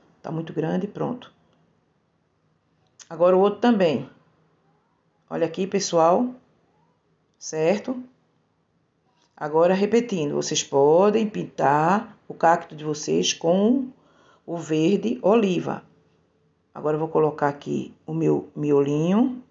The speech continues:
esse botãozinho aí, né? Que vocês podem fazer com massa de biscuit também, feito uma estrelinha. Ó como é que fica. Essa florzinha aí eu vou deixar ela aberta, certo?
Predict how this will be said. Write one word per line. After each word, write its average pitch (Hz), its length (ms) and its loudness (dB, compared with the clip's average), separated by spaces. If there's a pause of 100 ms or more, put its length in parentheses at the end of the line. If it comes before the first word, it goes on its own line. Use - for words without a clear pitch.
esse 156 220 -10
botãozinho 143 640 -4
aí, 147 260 0
né? 226 320 0 (920)
Que 151 100 -14
vocês 156 300 -6
podem 160 300 0
fazer 147 360 -2
com 151 100 -8
massa 151 360 -2
de 139 80 -6
biscuit 139 460 -4
também, 151 840 -2 (120)
feito 151 260 -8
uma 151 60 -2
estrelinha. 156 800 -2 (520)
Ó 180 120 -2
como 156 200 -6
é 151 40 -8
que 151 100 -16
fica. - 380 -16 (760)
Essa 165 260 -2
florzinha 156 460 -4
aí 151 160 0
eu 160 60 -2
vou 165 100 -2
deixar 156 300 -2
ela 156 140 2
aberta, 151 600 -2 (540)
certo? 175 560 -6